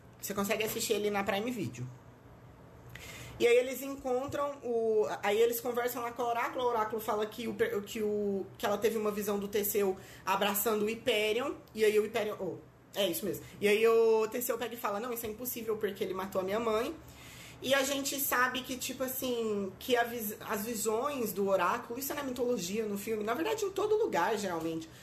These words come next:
quando um Oráculo tem uma visão, essa visão acontece. Então, tipo assim, a gente já fica naquele questionamento de, tipo, será que essa visão vai acontecer ou não?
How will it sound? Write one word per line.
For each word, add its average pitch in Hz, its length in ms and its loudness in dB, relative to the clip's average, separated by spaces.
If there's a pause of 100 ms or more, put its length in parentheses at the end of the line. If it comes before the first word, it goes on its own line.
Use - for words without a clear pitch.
(120)
quando 233 240 0
um 262 160 4
Oráculo 180 440 2
tem 208 160 -2
uma 247 160 2
visão, 185 420 0 (100)
essa 254 300 0
visão 233 360 0
acontece. 240 800 -2 (760)
Então, 247 220 4
tipo 269 260 -2
assim, 262 300 2
a 190 80 0
gente 226 240 -2
já 240 80 -2
fica 262 260 -6
naquele 269 360 -2
questionamento 214 640 0
de, 214 140 0
tipo, 180 260 -6
será 196 220 0
que 214 60 -8
essa 214 120 -2
visão 185 240 -2
vai 160 80 0
acontecer 165 640 -2
ou 226 220 4
não? 175 260 -2